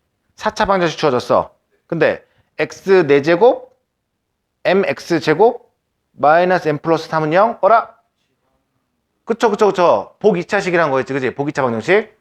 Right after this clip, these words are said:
짝수 차 수밖에 없잖아. 사 차, 이 차, 빵 차. 그럴 땐 두 가지 방법이 있었지? 첫 번째로는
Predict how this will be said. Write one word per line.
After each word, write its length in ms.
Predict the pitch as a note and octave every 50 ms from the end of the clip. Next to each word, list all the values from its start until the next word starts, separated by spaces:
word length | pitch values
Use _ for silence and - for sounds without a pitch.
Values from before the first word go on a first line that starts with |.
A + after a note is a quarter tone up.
| _ _ _ _ _ _
짝수 260 | - A#3 A#3 - - -
차 80 | B3
수밖에 240 | A#3 - A#3+ A3 D#3+
없잖아. 380 | D3+ - F#3+ G3+ G#3 F3 C3 B2
사 200 | - F#3+ G3+ -
차, 140 | - A3
이 120 | E3+ C#3+ C#3
차, 180 | - D#3+ D3+
빵 160 | - F3+ F3+ F3
차. 360 | - F3 B2 F2 D#2 - _ _ _ _ _ _ _ _ _ _ _ _ _
그럴 140 | - F3+ G3+
땐 140 | G3 G#3+ F#3
두 100 | - F#3
가지 220 | F3 G#3 F#3+ F3+
방법이 200 | E3+ F3+ E3+ D3+
있었지? 440 | C3+ C#3 B2+ - G3 G#3+ A#3 A#3+ A#3 - _
첫 140 | _ - -
번째로는 680 | - A3 G3+ F#3+ G3 F3 E3 E3 G3+ A#3 A#3+ B3 A#3+